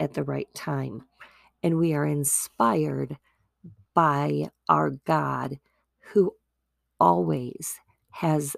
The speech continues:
the right words for us. I also think of the time where the words that I said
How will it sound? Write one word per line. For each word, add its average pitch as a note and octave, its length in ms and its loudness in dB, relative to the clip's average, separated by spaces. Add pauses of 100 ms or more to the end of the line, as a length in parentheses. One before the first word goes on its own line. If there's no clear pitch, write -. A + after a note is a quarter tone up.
(140)
the D#3 140 -2
right C#3+ 320 -2
words C#3 360 -6
for C3 420 -6
us. - 300 -16 (3250)
I G3 140 6
also G#3 400 2
think G3 320 -4
of F3+ 160 -4
the F3 120 -4
time E3 680 -8 (560)
where D#3 600 -4 (1040)
the F3 120 0
words E3 560 -4 (100)
that E3 140 -4
I D3 260 -4
said E3+ 720 -4